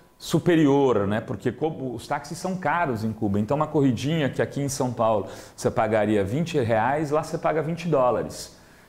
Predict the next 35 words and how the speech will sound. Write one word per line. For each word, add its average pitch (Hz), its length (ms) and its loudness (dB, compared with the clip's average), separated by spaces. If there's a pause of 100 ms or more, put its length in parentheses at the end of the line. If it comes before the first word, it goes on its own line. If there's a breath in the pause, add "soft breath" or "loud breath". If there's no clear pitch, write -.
(120 loud breath)
Então, 113 240 2
ou 104 320 2
vinte 131 320 2
euros, 135 460 4
que - 100 0
era 98 100 2
mais 104 160 -2
ou 117 60 2
menos 117 220 0
o - 20 -10
que 123 60 -4
a 113 40 0
gente 120 200 -4
tá 123 160 0
cambiando, 123 400 -2
quatro 147 280 -4
vezes 160 300 -2
mais. 127 500 -2 (380 loud breath)
Então, 143 320 2
esse 170 320 2
cara 147 300 0
acaba 165 300 -2
sendo 160 540 0
um 185 120 0
cara 139 240 0
privilegiado 160 960 2
também. 143 280 -2 (280 loud breath)
Esses 226 400 0
debates 185 460 0
vão 196 120 2
tá - 400 -2 (340)
acontecendo 190 960 2
ali 120 220 2
em 117 120 -2
Cuba, 160 420 2